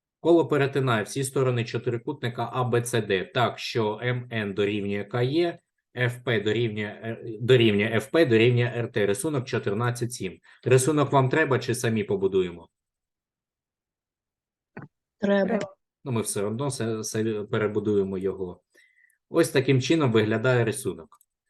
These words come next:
Speaker 1: Ось таким чином виглядає рисунок. Давайте з вами побудуємо ескіз цього рисунка. Записали номер
Speaker 2: Це сто відсотків не
Speaker 1: чотирнадцять чотирнадцять.
Speaker 2: вписане коло.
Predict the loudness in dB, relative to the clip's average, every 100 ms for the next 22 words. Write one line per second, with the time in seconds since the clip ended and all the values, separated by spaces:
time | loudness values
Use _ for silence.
0 | _ _ _ _ -8 -6 -6 -4 -4 0
1 | 2 2 4 2 2 0 2 0 -2 -4
2 | -2 2 4 4 4 2 2 2 2 0
3 | 2 2 2 -2 -4 -6 -8 -4 -2 0
4 | 0 -2 -4 -4 -4 -2 -4 -4 -2 -2
5 | -2 -4 -4 -6 -6 -4 0 0 2 4
6 | 4 4 2 2 2 2 0 -6 -4 -6
7 | -6 -6 -2 -2